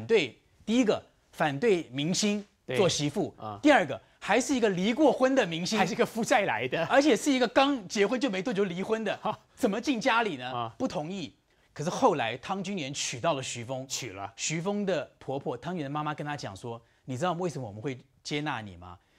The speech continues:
Speaker 1: 因为当时汤君年非你不娶，我们知道如果我们不接受你，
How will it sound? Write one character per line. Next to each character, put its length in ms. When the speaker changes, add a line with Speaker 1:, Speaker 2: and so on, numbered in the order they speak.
Speaker 1:
因 140
为 80
当 220
时 140
汤 240
君 160
年 160
非 300
你 160
不 140
娶， 280
我 100
们 100
知 160
道 160
如 140
果 100
我 120
们 100
不 140
接 160
受 180
你， 180